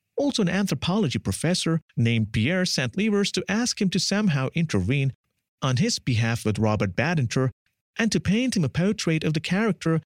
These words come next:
that he would be defending during the trial. Pierre Saint-Levers complied with his request and sent Justice Badinter a rather syrupy letter full of praise in which he outlined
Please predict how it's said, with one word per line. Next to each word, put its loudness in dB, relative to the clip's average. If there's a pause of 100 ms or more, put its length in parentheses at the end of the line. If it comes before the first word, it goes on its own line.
that 0
he 0
would 2
be 2
defending 0
during 2
the 0
trial. -2 (320)
Pierre 0
Saint-Levers -2
complied 0
with -2
his -2
request -2 (520)
and -2
sent 0
Justice -2
Badinter 0 (320)
a 2
rather 2
syrupy -2
letter 0
full 0
of -6
praise 0
in 0
which 0
he -2
outlined 0